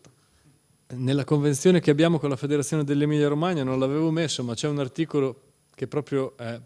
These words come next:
prevede che i due soggetti, parco e federazione, abbiano la stessa visibilità in tutte le cose che si fanno,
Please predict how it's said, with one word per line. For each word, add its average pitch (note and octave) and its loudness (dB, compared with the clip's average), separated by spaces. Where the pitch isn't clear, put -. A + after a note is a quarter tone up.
prevede C#3+ 0
che C3 -4
i B2+ 0
due C#3+ -2
soggetti, C3+ -2
parco C#3 -4
e B2 -2
federazione, C#3+ -2
abbiano C3+ 0
la B2+ -2
stessa C#3+ -2
visibilità C3 -2
in B2 -2
tutte B2+ -6
le A#2+ -4
cose B2 -4
che A#2 -6
si A#2+ -10
fanno, G#2 -12